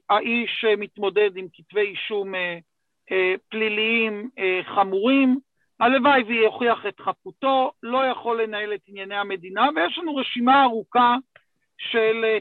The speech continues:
טענות לגבי, אה, אה, תפקודו, שבעינינו ברוב המקרים היה תפקוד שלא קידם את החברה הישראלית. אנחנו הודענו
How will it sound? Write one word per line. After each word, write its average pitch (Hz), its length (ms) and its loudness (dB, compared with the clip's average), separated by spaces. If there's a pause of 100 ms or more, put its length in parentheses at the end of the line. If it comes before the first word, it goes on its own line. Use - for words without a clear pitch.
טענות 233 600 -2
לגבי, 214 640 -2
אה, 214 380 0 (100)
אה, 190 460 -6 (880)
תפקודו, 254 680 -2
שבעינינו 320 760 -6
ברוב 254 680 0
המקרים 208 560 -4 (420)
היה 247 280 0
תפקוד 262 360 -8
שלא 247 300 0
קידם 226 300 0
את 220 100 -8
החברה 196 340 -2
הישראלית. 170 640 -6
אנחנו 262 420 0
הודענו 233 760 0